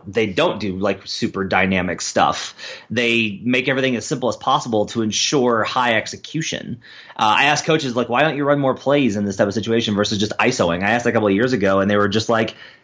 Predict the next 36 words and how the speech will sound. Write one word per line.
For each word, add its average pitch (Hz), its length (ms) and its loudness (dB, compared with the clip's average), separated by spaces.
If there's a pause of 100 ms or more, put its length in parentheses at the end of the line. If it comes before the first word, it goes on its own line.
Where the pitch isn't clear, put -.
(200)
like, 143 280 0
literally 147 400 2
two 139 180 0
coaches 135 340 0
were 131 60 -2
like, 147 240 0
"I 440 100 0
don't 381 140 0
really 359 200 2
know. 202 420 0 (200)
I - 60 -4
don't 320 100 0
know 311 100 2
why 302 160 2
we 190 60 2
do 160 140 2
that." 123 380 0 (100)
"Well, 277 180 2
it's 240 120 -4
not, 233 320 0
not 220 160 0
really 226 180 0
my 202 160 2
call." 185 480 -2
<laughs> - 20 -20
Like, 160 120 -4
they 165 200 -2
were 214 120 0
like, 220 200 0
the 180 100 -12
players 196 380 2
are 170 60 -6
just 160 140 -6
like, 165 160 0
"No, 151 260 2
it's, 127 240 -8